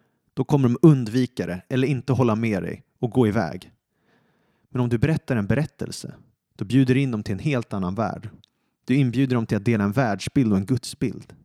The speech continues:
Och det är vad liknelsen och berättelserna handlar om. Och de erbjuder oss, precis som all god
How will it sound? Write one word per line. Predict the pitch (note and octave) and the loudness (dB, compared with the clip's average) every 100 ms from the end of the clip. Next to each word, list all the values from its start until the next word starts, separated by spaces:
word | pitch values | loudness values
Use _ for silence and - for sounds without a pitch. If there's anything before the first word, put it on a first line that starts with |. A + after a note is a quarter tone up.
| _ _ _ _ _ _ _ _ _ | _ _ _ _ _ _ _ _ _
Och | B2+ | -4
det | G2+ D#3 F3+ | 2 4 4
är | B2+ | 4
vad | G#2+ G#2 | 0 0
liknelsen | A2+ - A2+ G2+ G#2 | -2 -4 -6 -6 -4
och | F#2+ | -4
berättelserna | F2+ G#2+ - A2 G#2 | -2 -4 -6 -10 -8
handlar | F#2 F#2+ F#2+ | -6 -6 -6
om. | F#2 G#2 - _ _ _ _ _ - | -8 -10 -18 _ _ _ _ _ -8
Och | A#2+ | -2
de | B2+ | 2
erbjuder | E3+ D3+ C3 D3 C3 A2 | 4 4 6 4 4 0
oss, | G2+ - | -2 -8
precis | - C#3 C3+ | -4 -2 0
som | B2 - | -2 0
all | F#3 D3+ | 0 0
god | G2+ G2+ F2+ | 0 -2 -2